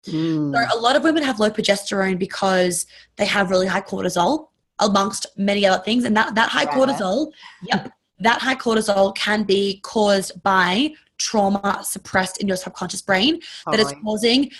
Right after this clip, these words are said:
Speaker 2: this underlying, this underlying, um, fight or flight that you don't consciously recognize.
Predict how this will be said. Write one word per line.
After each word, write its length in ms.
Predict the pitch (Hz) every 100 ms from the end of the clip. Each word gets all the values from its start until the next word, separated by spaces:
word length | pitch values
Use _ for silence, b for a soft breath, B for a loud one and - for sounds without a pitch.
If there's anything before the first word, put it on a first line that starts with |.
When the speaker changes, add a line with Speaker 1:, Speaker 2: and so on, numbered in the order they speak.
| -
Speaker 2:
this 140 | 214 -
underlying, 680 | 220 226 220 202 202 196 214 - _ _
this 140 | 220 -
underlying, 580 | 226 247 220 202 185 185
um, 460 | 185 180 180 175 220 - - -
fight 160 | 196
or 80 | 185
flight 340 | 185 196 233 -
that 60 | 202
you 140 | 202
don't 240 | 202 196 196
consciously 380 | 208 185 202 180
recognize. 640 | 175 185 175 - -